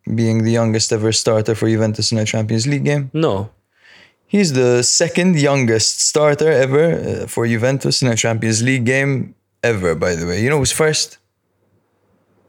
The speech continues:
Speaker 2: Um, no.
Speaker 1: Stefano Pioli. <laughs> Yeah. Miretti is nineteen years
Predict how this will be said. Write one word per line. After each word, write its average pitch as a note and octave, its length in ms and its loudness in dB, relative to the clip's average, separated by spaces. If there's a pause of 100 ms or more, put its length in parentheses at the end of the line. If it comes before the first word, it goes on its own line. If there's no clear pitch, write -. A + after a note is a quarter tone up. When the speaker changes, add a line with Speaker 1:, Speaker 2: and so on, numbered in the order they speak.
(520)
Speaker 2:
Um, G2 720 -2 (760)
no. G#2+ 440 0 (220)
Speaker 1:
Stefano C#3+ 600 0
Pioli. G#2+ 500 -2
<laughs> - 880 -12 (680)
Yeah. D3+ 280 -6 (460)
Miretti D3 520 2
is A#2+ 120 2
nineteen B2+ 460 2
years G#2+ 560 2